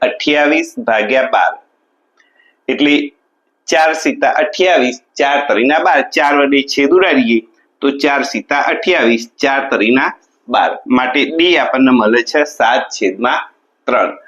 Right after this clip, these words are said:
મતલબ પહેલો જવાબ આપણને જે ડી શોધવાનો કહ્યો છે <coughs>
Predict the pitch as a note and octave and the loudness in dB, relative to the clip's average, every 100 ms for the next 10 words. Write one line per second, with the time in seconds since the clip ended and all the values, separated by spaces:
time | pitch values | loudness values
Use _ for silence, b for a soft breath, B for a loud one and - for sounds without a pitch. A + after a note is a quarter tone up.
0 | b A#2 B2+ C#3 C#3+ - C#3 D#3 E3 C#3 | b -4 -2 0 -2 0 0 2 2 2
1 | B2+ G#2 - _ _ - A#2+ C#3 C#3+ C#3+ | 2 0 -6 _ _ -4 -2 2 2 2
2 | A#2+ C3+ D3+ F3+ F3 D#3 C#3+ C#3 C#3 C3+ | 0 -2 0 -2 0 0 2 2 2 2
3 | A#2+ A#2+ - - | 2 0 -2 -6